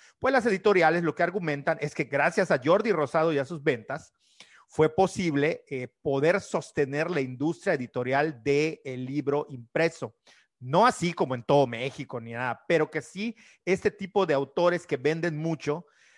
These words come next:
ayudan a reforzar. No sé qué tanto sea real esto o no, pero un poco como que esa es la idea. Y también dicen que todos estos youtubers con millones de seguidores, que evidentemente es su base fandom la que les compra, evidentemente,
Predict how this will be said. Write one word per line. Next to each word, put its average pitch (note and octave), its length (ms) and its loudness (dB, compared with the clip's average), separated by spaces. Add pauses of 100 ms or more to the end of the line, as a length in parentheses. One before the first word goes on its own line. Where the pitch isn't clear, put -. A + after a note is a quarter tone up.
(120)
ayudan E3 580 2
a D3 60 4
reforzar. C#3 480 0
No G#3 160 -2
sé G#3+ 160 -6
qué A3 120 -2
tanto G3 680 -2
sea F3 340 2
real D3 460 4
esto D3 380 0
o C#3 180 -6
no, C#3+ 320 -6
pero D#3 120 0
un E3+ 120 -6
poco E3+ 280 -4
como B2+ 240 -4
que C#3 140 -4
esa C#3 160 -6
es C3 100 -12
la B2+ 140 -4
idea. C3 380 0 (680)
Y F#3 120 -10
también G#3 500 0
dicen G3 400 -2
que E3 140 -2
todos A3 340 2
estos A3 280 -2
youtubers F3 520 -2
con C#3+ 160 0
millones D#3+ 440 -2
de D3+ 80 -4
seguidores, C3+ 520 -2
que C3+ 120 -8
evidentemente E3 760 -4
es E3 80 -8
su C#3+ 100 -4
base C#3 300 -2
fandom C#3 460 -6
la A2 120 -10
que G#2+ 120 -18
les G#2+ 160 -18
compra, B2 440 -8
evidentemente, B2+ 920 -8